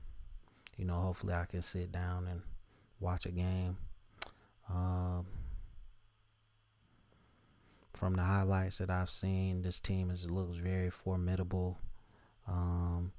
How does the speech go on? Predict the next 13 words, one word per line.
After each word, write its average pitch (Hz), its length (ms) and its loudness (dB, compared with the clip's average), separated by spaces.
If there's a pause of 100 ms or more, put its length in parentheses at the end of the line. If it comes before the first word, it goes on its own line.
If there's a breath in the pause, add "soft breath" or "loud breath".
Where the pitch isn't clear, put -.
they 92 120 2
could 92 140 -6
make 92 160 2
a 90 60 2
deep 95 260 -2
run 90 240 2
into 87 220 -2
the 87 80 0
N 87 200 2
C 90 180 0
double 87 340 4
A 85 100 2
tournament. 95 580 4